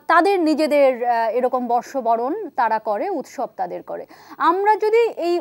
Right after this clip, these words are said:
উৎসবের প্রত্যেকটা দেশের বা প্রত্যেকটা জাতির, আহ, বা প্রত্যেকটা ভূখণ্ডে দেখি যে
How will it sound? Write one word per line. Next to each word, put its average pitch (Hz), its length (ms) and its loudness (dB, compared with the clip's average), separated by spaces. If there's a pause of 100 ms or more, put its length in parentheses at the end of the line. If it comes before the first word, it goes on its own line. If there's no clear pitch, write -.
(120)
উৎসবের 302 960 -2 (180)
প্রত্যেকটা 427 920 0
দেশের 269 720 -4
বা 240 160 -2
প্রত্যেকটা 370 760 -2
জাতির, 254 640 -4 (300)
আহ, 240 520 2
বা 247 140 4
প্রত্যেকটা 392 540 0
ভূখণ্ডে 359 760 2
দেখি 311 280 -4
যে 311 260 0